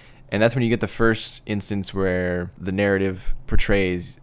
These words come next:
y-, your protagonist, in this case Oliver May, as, like, a good guy, right? Because he's immediately upset, 'cause I think he immediately understands what's happening.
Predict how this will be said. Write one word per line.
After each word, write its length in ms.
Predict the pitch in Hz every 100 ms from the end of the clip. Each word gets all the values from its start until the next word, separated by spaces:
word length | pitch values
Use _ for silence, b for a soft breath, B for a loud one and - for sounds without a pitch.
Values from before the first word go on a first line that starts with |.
| -
y-, 60 | -
your 280 | 73 90
protagonist, 640 | 87 90 101 92 90 90 -
in 60 |
this 120 | 90
case 200 | - 90
Oliver 300 | 78 92 87
May, 320 | 87 90 92 87
as, 120 | 87
like, 140 | 87
a 40 | 90
good 220 | 95 87
guy, 180 | 87 85
right? 280 | 85 87
Because 380 | - 90 101 90
he's 220 | - 131
immediately 400 | 110 117 123 107
upset, 400 | 92 - - 87
'cause 120 | - 95
I 80 |
think 160 | 104 113
he 100 | 120
immediately 460 | 110 117 110 104 101
understands 420 | 95 - 92 82
what's 140 | 80
happening. 340 | 87 - -